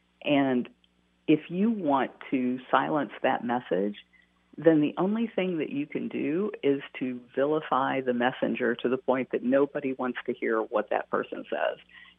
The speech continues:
And I think that's what they did in Tiger King. Eric Goode said from the very be-, he was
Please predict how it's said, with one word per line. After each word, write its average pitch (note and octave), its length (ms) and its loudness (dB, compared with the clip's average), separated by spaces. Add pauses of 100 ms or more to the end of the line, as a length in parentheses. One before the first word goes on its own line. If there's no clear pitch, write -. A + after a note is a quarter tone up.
(160)
And G3+ 180 4
I G3+ 140 4
think F#3 240 -2
that's E3 240 -4
what E3 140 0
they E3 100 0
did E3+ 220 0
in E3 100 -4
Tiger E3+ 320 -4
King. - 380 -8 (720)
Eric D#3+ 340 4
Goode D#3+ 280 6
said C#3 160 2
from C3 180 -4
the A#2 60 0
very D3+ 300 2
be-, - 160 -10
he D3 140 0
was C3+ 140 2